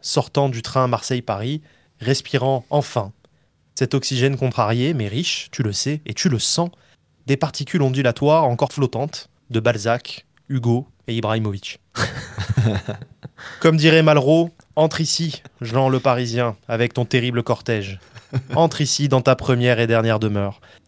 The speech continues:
Tu es enfin rentré dans ta ville lumière que moi-même je n'ai pas su comprendre, ou peut-être finalement dompter, car je n'étais peut-être qu'un petit poisson, perdu dans un bocal finalement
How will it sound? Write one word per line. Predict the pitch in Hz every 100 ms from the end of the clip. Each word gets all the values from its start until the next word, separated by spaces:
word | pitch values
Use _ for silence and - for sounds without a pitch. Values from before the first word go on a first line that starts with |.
| _ _
Tu | -
es | 131
enfin | 135 - 131
rentré | 123 127 -
dans | 127 120
ta | 123
ville | 110 117 117
lumière | 113 113 120 113 - _ _ -
que | 113
moi-même | 110 117 139
je | 120
n'ai | 117
pas | 117
su | -
comprendre, | 123 110 - 123 156 117
ou |
peut-être | 104 110 113 - _ _ _ _ _
finalement | - 110 107 110
dompter, | 117 110 - 170 175 _ _ _ _
car | - 113
je | 117
n'étais | 117
peut-être | 117 120
qu'un | 120
petit | 110 156 226
poisson, | - 143 - 113 160 _ _
perdu | - 120 127
dans | 120 110
un |
bocal | 113 110 127
finalement | 123 117 110 117 117